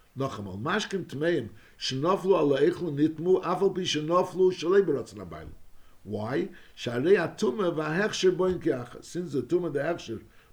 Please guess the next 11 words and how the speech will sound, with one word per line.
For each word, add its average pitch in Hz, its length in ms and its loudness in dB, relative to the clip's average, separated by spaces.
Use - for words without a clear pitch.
Boim 175 240 6
Kachas, 202 420 0
we 156 120 4
learn 185 180 4
out 190 160 0
from 180 140 -6
a 180 60 0
pasuk 185 400 0
that 120 140 -4
B'chi 170 400 0
Agavna, 170 540 0